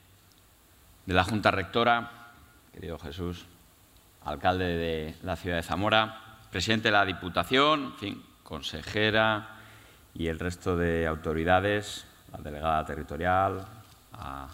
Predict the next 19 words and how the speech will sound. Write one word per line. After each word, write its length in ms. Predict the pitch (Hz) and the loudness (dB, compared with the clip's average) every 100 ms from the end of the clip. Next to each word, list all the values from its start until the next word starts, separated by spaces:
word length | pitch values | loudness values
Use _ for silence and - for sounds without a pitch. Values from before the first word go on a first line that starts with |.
| - _ - _ | -20 _ -20 _
Fernando 560 | - 78 85 92 95 92 - - - - | -12 -8 -4 -2 -2 -6 -10 -20 -16 -8
y, 100 | 87 | -8
por 160 | 87 | -6
supuesto, 540 | 82 76 87 - 92 87 | -8 -6 -8 -4 -2 -2
un 100 | 87 | -2
saludo 640 | 82 87 85 85 85 85 - | 0 2 2 4 2 0 -2
muy 240 | - 85 82 | -4 -2 0
cordial 440 | 85 78 85 85 | 0 4 6 6
a, 520 | 85 78 73 76 - - | 6 4 2 0 -8 -10
a 80 | 76 | -6
Juan 220 | 80 76 | -2 0
Andrés, 400 | 78 104 120 - | 2 2 2 0
que 160 | - | -4
efectivamente, 640 | 78 - - 90 90 107 85 | -4 -4 0 4 4 2 -2
como 240 | 78 82 | -2 0
muy 140 | 85 87 | 2 2
bien 120 | 90 | 2
decía 300 | 85 90 85 | 0 0 -2
Jesús, 480 | 80 - 101 104 | -2 -4 -4 -4